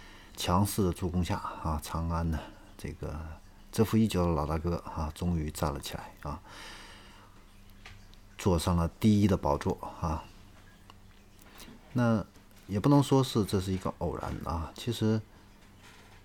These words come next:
长安的这个 Plus 家族中高端的产品序列，还有蓝鲸动力这些哈，全方位这样的一个努力啊，换来这样的一个成绩，应该说还是值得肯定的啊。那吉利汽车的话呢，上半年可以说是正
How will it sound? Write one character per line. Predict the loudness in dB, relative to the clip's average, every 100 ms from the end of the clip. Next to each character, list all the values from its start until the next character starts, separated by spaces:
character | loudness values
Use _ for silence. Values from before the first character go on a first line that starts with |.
| -20 -20 -20 -18 -6
长 | 0 4 6
安 | 6
的 | 6 4
这 | 2
个 | 2
Plus | 2 2 2
家 | -2 -2
族 | -2 -2
中 | 0 0
高 | 2 2
端 | 2 2
的 | 0
产 | 0 -2
品 | -2 -4
序 | -4 -2
列， | -2 -2
还 | -2 -2
有 | -2
蓝 | -2 -2
鲸 | -2
动 | 0 2 2
力 | 0 -4
这 | -6
些 | -6 -6
哈， | -6 -6 -8
全 | -4 -2 0
方 | 2 2
位 | 0 -2 -4
这 | -4
样 | -4
的 | -6
一 | -8
个 | -6 -4
努 | -2 -2 -4
力 | -4 -6
啊， | -6 -6 -8 -16 -20 -20 -20 -20 -20 -20 -18
换 | -2 0
来 | 0
这 | -2 -2
样 | -2
的 |
一 | -4
个 |
成 | -6 -6 -6
绩， | -6 -6 -4
应 | -2
该 | -2
说 | -2
还 | -2 -4
是 | -6
值 | -6 -4
得 | -4
肯 | -4 -6
定 | -4 -6 -8
的 | -16 -20 -20 -12 -12
啊。 | -12 -16 -20 -20 -20 -2
那 | 0
吉 | 2 4
利 | 4
汽 | 2 0
车 | -2 0
的 | 0
话 | -2
呢， | -2
上 | -2 0
半 | 0 2
年 | 0
可 | -2 -4
以 |
说 | -4 -6
是 | -4
正 | 0 0